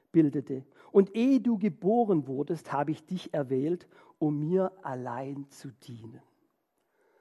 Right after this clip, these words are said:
Ist das nicht herrlich? Ich bin ein Gedanke Gottes, schon bevor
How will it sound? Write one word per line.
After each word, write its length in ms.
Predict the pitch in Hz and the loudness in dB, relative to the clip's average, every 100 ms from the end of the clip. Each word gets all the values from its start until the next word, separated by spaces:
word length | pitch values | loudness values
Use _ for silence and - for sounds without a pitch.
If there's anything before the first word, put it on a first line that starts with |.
| _ _ _ _ | _ _ _ _
Ist 160 | 127 - | -18 -14
das 100 | 156 | -8
nicht 180 | 139 - | -8 -6
herrlich? 380 | 131 175 - _ _ _ _ _ - - - - | -6 -8 -12 _ _ _ _ _ -20 -20 -10 -8
Ich 180 | 180 | -4
bin 220 | - 294 330 | 0 2 4
ein 200 | 247 185 | 2 0
Gedanke 560 | 180 220 196 294 247 | -2 0 0 0 -2
Gottes, 640 | 185 202 - 320 - - _ _ _ _ _ _ _ _ _ _ _ _ _ _ _ _ _ _ _ _ _ _ _ _ _ | -2 -2 -2 -6 -8 -20 _ _ _ _ _ _ _ _ _ _ _ _ _ _ _ _ _ _ _ _ _ _ _ _ _
schon 240 | - 220 220 | -4 -2 0
bevor 640 | 220 - - 233 302 330 | -4 -6 -2 0 2 0